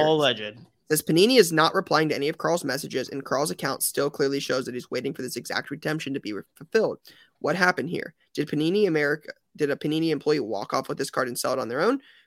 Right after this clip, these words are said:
Speaker 2: Carl says if he does not get a response soon, that he will be suing Panini over this card. The card sold on eBay last week for twenty-three thousand dollars. So the card in question here, again, I'm just reading the tweet. Uh, the card in question is a seventeen eighteen Immaculate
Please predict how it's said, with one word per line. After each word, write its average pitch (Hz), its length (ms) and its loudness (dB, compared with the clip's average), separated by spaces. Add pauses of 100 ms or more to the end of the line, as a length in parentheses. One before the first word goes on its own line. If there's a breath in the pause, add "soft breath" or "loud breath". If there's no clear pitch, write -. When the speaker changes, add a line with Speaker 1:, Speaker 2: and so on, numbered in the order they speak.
Speaker 2:
Carl 165 240 4
says 180 280 4
if - 100 -2
he 156 80 -4
does 151 180 0
not 180 140 0
get 180 80 -2
a 175 40 0
response 151 400 -2
soon, 139 320 -2
that 127 120 -6
he 139 140 -8
will 139 100 -4
be 127 120 -6
suing 147 380 -2
Panini 135 380 -4
over 135 160 -4
this 110 140 -6
card. 98 260 -4 (380 soft breath)
The - 80 -8
card 156 280 4
sold 196 160 2
on 165 100 0
eBay 147 360 0
last 135 480 -6
week 135 340 -6 (120)
for 139 100 -6
twenty-three 127 540 -4
thousand 113 420 -4
dollars. - 480 -4 (340 soft breath)
So 160 140 0
the 160 60 4
card 165 280 6
in 208 140 4
question 165 600 4
here, 143 260 -2
again, 147 220 -2
I'm 135 120 -6
just - 240 -8
reading 151 180 0
the 160 80 -2
tweet. 139 340 -4 (320 soft breath)
Uh, - 80 -2
the 139 60 4
card 156 200 6
in 185 60 4
question 156 300 2
is 139 80 -2
a 139 80 -4
seventeen 202 640 0
eighteen 156 460 -2
Immaculate 151 720 0